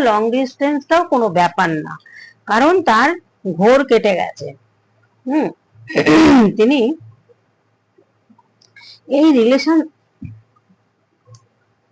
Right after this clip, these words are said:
এই রিলেশনশিপটায় আবার গ্রোথ আনতে চায়, চান গ্রোথ, মানে যে জায়গাটা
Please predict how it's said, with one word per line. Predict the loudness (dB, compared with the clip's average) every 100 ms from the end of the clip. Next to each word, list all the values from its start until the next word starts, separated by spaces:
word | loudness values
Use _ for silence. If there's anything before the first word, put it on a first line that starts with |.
| _ -8
এই | -2 0 2 0
রিলেশনশিপটায় | 0 0 0 -2 -2 -6 -2 -2 -2 -6 _ _ _ _ _ _ _ _ _ _ _ _ _ _ -20 -20 _ _ _ _ _ -20 _ _ _ _ _ _ -2 0
আবার | 2 0 -2
গ্রোথ | 0 2 2 -2
আনতে | -4 -8 -12
চায়, | -14 -14 _ _ _ _ _ _ _ _ _ -20 -18 -6
চান | -4 -4 -8 -4
গ্রোথ, | 0 0 0 -8 _ -14 -8
মানে | -4 -2 -4 -6 _ _ _ -10
যে | -4 -2 0
জায়গাটা | 0 -2